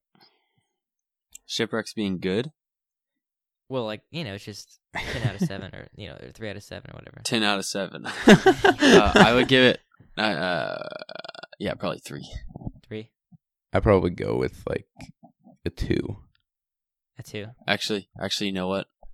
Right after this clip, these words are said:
Speaker 1: I'll give it as many shipwrecks as it has in the book.
Speaker 3: One, two,
Speaker 2: Oh, okay.
Speaker 3: three. How many are there, actually?
Speaker 1: That was, that was a joke. I'm still going with three. I just wanted to
Speaker 3: I
Speaker 1: say
Speaker 3: think
Speaker 1: that.
Speaker 3: there are,
Speaker 2: Yeah,
Speaker 3: like,
Speaker 2: okay.
Speaker 3: three.
Speaker 2: I think there are a couple.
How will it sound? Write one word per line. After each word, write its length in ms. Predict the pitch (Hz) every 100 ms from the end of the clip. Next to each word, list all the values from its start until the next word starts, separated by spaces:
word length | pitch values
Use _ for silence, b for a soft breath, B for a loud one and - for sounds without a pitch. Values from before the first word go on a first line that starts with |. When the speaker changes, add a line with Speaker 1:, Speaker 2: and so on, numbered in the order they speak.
| _
Speaker 1:
I'll 140 | - 107
give 180 | 123 123
it 260 | - - - _ _
as 220 | 110 101
many 260 | 104 131 139
shipwrecks 720 | - 135 123 117 113 - - -
as 160 | 98
it 160 | 101 -
has 360 | 101 92 90
in 100 | 90
the 100 | 85
book. 320 | 85 82 - - - -
Speaker 3:
One, 380 | 92 85 107 - - _ _ _ _ -
two, 220 | - -
Speaker 2:
Oh, 120 | 127 107 - -
okay. 220 | - 120
Speaker 3:
three. 420 | 104 98 98 104
How 100 | - - -
many 120 | - -
are 180 | 156
there, 240 | 135 - -
actually? 420 | - - - 113 -
Speaker 1:
That 80 | 117
was, 160 | 117
that 100 | 92
was 140 | 117 98
a 40 |
joke. 260 | 87 92 92
I'm 120 | 98
still 180 | - 107
going 180 | 98 92
with 80 | 82
three. 260 | - 73
I 80 | 55
just 180 | - -
wanted 160 | 73
to 140 | 78 -
Speaker 3:
I 20 |
Speaker 1:
say 60 | -
Speaker 3:
think 120 | 151
Speaker 1:
that. 100 | 147
Speaker 3:
there 80 | 107
are, 120 | 110
Speaker 2:
Yeah, 100 | 123
Speaker 3:
like, 120 | 87
Speaker 2:
okay. 100 | - -
Speaker 3:
three. 340 | 95 98 92 - _ _ _ _ _ _ _ _
Speaker 2:
I 80 | 113
think 220 | 120 147
there 100 | 123 110
are 80 |
a 40 | 101
couple. 380 | - 64 78